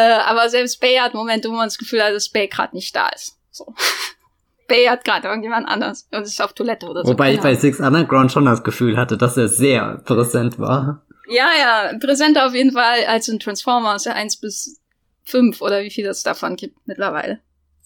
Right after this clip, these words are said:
Speaker 1: Ähm, und insofern fand ich das int-, interessant, weil er jetzt wirklich einen Film gemacht hat, wo er, ähm, das sel-, das Geschichtenerzählen so intensiv auch selber thematisiert, äh, wenn er schon seinen Helden als Protagonisten und so weiter bezeichnet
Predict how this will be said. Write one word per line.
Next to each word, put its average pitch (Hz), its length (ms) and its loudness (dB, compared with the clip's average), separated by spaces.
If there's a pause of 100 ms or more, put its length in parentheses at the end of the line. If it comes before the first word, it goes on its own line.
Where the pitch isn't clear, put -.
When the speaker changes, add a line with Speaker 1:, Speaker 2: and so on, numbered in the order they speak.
(160)
Speaker 1:
Ähm, 226 280 2 (140)
und 233 120 2
insofern 294 420 0
fand 302 140 6
ich 294 100 2
das 262 160 0
int-, 254 140 0
interessant, 240 600 0
weil 233 140 2
er 233 100 4
jetzt 240 260 0
wirklich 262 280 -2
einen 240 80 -2
Film 277 160 4
gemacht 247 320 2
hat, 226 180 -2
wo 233 140 0
er, 240 260 0 (800)
ähm, 208 260 -4
das 202 220 -2
sel-, 214 240 4
das 226 180 -2
Geschichtenerzählen 247 960 2
so 233 200 2
intensiv 233 600 -2
auch - 280 -2
selber 220 500 0
thematisiert, 262 920 2
äh, 208 400 -4
wenn 220 160 0
er 226 100 0
schon 226 220 -6
seinen 208 180 -4
Helden 220 240 -2
als 196 160 -8
Protagonisten 226 600 0
und 254 100 -2
so 226 80 -8
weiter 226 180 0
bezeichnet 226 600 -6